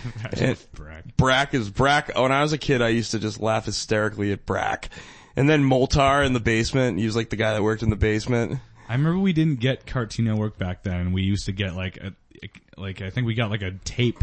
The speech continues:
Speaker 1: in the mail, like, a V H S tape of Space Ghost. It had, like, two episodes of Space Ghost on it.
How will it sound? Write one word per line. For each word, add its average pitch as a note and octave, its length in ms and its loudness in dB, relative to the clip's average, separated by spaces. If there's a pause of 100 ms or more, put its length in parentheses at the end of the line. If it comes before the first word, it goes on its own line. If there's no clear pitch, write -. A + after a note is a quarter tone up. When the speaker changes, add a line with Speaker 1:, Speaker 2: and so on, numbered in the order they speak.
(160)
Speaker 1:
in G2+ 120 -2
the F#2 80 -2
mail, F2+ 260 -4
like, F#2 100 -6
a G2+ 60 -2
V G#2 180 -2
H F#2+ 140 -4
S F#2+ 160 -4
tape F2+ 260 -6
of F2 160 -6
Space F#2 320 -4
Ghost. D#2+ 340 -10
It F2+ 60 -8
had, G2 120 -4
like, F#2 140 -6
two G2+ 180 -4
episodes F2+ 360 -6
of F2 60 -8
Space F2+ 320 -6
Ghost E2 280 -12
on E2 140 -10
it. E2+ 100 -8